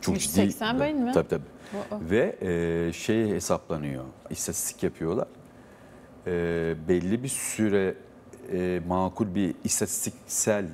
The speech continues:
Speaker 1: veri verebilecek süre öngördüler. Bayağı bir, e, entegre oluyoruz Ruslarla yani.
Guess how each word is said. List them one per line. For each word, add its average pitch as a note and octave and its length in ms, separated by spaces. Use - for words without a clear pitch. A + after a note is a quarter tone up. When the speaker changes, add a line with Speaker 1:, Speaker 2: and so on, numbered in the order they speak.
Speaker 1:
veri G2 220
verebilecek F#2+ 600
süre - 500
öngördüler. F2 760
Bayağı A#2 520
bir, D#3+ 300
e, F#2+ 360
entegre G#2 480
oluyoruz G2 500
Ruslarla D#2+ 480
yani. - 320